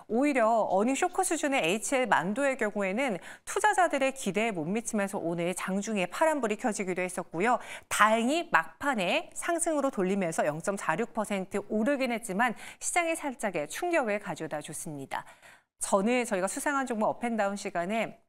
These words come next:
기회일 수 있다라면서 하락을 기회 요인으로 자동차주에 대한 의견을 줬던 김영민 매니저가 생각나기도 하는데,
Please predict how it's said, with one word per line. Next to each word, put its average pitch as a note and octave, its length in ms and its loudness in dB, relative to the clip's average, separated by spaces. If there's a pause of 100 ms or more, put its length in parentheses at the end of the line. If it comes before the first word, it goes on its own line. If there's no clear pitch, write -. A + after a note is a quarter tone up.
(120)
기회일 C#4 520 0
수 F4+ 160 -2
있다라면서 G3+ 1080 0
하락을 B3 440 0
기회 G#3+ 400 0
요인으로 F3 360 -2
자동차주에 A#3 680 0
대한 F#3+ 220 0
의견을 G3+ 340 0
줬던 A3+ 420 -2 (340)
김영민 A#3 520 2
매니저가 F#3 480 2
생각나기도 F3 680 -2
하는데, D#3 520 -2